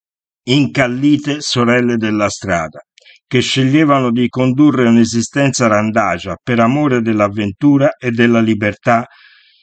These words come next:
nella vita e nell'amore. "Maledetta società", sbottò il signor Nelson un giorno,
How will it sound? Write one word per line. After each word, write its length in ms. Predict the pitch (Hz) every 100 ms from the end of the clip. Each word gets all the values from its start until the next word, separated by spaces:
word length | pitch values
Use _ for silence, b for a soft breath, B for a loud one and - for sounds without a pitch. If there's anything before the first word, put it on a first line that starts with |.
| b -
nella 320 | 120 127 120
vita 480 | 123 139 143 143 -
e 100 | 117
nell'amore. 680 | 117 113 98 90 80 73 - _ _ _ _ - B B -
"Maledetta 680 | 117 131 139 139 156 - 135
società", 640 | - 131 - 117 113 92
sbottò 500 | - - 120 117 131
il 120 | 117 104
signor 420 | 120 113 110 101
Nelson 480 | 117 110 95 120 107
un 140 | 104
giorno, 500 | 90 98 87 -